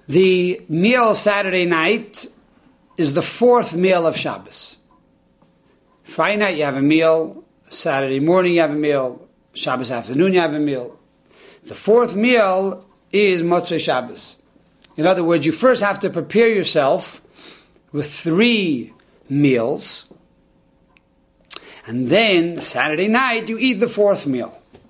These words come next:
And this is similar to the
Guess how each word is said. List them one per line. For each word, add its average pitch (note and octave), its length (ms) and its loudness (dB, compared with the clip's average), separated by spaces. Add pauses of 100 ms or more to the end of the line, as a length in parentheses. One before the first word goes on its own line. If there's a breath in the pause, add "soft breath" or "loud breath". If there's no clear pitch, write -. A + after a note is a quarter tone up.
(4000)
And B2 140 -4
this A#3 180 2
is E3 580 0
similar G#3 560 2
to F3 420 0
the C#3+ 440 2